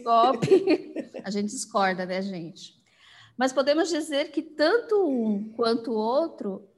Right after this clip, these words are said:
é, que, né, tanto se for golpe quanto se foi meramente um impeachment,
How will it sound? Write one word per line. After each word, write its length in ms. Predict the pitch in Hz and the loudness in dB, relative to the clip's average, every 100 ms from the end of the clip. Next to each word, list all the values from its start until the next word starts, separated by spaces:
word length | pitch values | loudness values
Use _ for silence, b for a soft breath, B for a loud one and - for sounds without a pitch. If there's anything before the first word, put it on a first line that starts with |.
| _ - | _ -6
é, 480 | 208 - - - - _ _ _ | -2 -2 -4 -10 -20 _ _ _
que, 60 | 202 | -8
né, 340 | 202 - 170 - | -8 -10 -16 -2
tanto 300 | 240 285 - | 4 4 2
se 100 | 403 - | -6 -4
for 160 | 302 | -4
golpe 500 | 254 208 190 185 185 180 | 0 2 2 0 -6 -10
quanto 320 | - 208 208 - | -4 -4 -6 -12
se 200 | - 196 | -12 -12
foi 260 | - 190 | -10 -10
meramente 640 | 185 233 233 196 175 175 - | -4 -2 -2 -4 -6 -8 -10
um 80 | 175 | -10
impeachment, 960 | 175 - 320 349 349 202 175 160 160 | -12 -4 -2 -2 -4 -8 -8 -10 -12